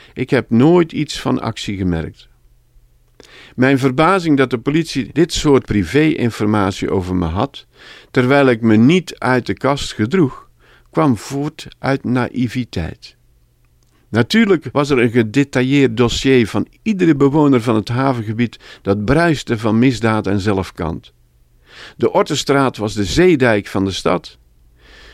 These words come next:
Zoveelste Hans Mercedesen, gedeukte Opels en Amerikaanse bakken reden af en aan tussen het woonwagenkamp en de straat vol loesje cafés, gokhuizen, bordelen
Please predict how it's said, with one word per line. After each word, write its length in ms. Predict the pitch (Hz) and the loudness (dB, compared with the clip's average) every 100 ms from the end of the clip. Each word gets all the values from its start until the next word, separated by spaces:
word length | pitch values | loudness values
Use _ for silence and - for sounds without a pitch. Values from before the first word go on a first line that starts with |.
| - | -18
Zoveelste 720 | 110 156 185 165 160 147 - | -2 4 4 4 2 2 0
Hans 360 | 127 139 131 - | 2 2 2 0
Mercedesen, 880 | 117 117 - 147 151 147 - 110 - _ - | 0 0 0 0 2 0 -2 -6 -10 _ -20
gedeukte 580 | - 123 156 165 156 143 | -4 0 4 2 2 0
Opels 580 | 147 165 160 156 - - | 4 2 2 -2 -4 -10
en 240 | - 113 | -4 -2
Amerikaanse 760 | 110 135 127 123 151 160 147 117 | 2 4 4 2 2 2 0 -4
bakken 480 | 98 104 156 - 135 - - | -4 -4 -4 -4 -10 -12 -10
reden 400 | 107 127 131 117 | 0 2 4 2
af 240 | - 160 - | 0 -2 -2
en 220 | - 117 | -2 0
aan 360 | 107 135 143 135 - | 2 0 -2 -6 -12
tussen 280 | 127 120 | -10 -2
het 140 | 107 98 | -2 2
woonwagenkamp 880 | 127 156 143 135 127 113 123 123 - - - | 2 4 4 2 -2 -2 0 0 -4 -20 -10
en 180 | - 123 | 0 2
de 80 | 110 | 2
straat 460 | - 127 143 131 | 0 -2 0 -2
vol 340 | - 113 127 117 | -4 -2 0 4
loesje 320 | 143 120 127 | 2 2 -2
cafés, 680 | - 110 - 117 135 139 - - - | -2 -4 0 2 2 -2 -10 -16 -20
gokhuizen, 760 | - 139 139 123 127 131 135 139 | -6 -2 -2 0 0 0 -2 -8
bordelen 680 | 98 104 101 117 117 123 | -2 -2 2 2 2 2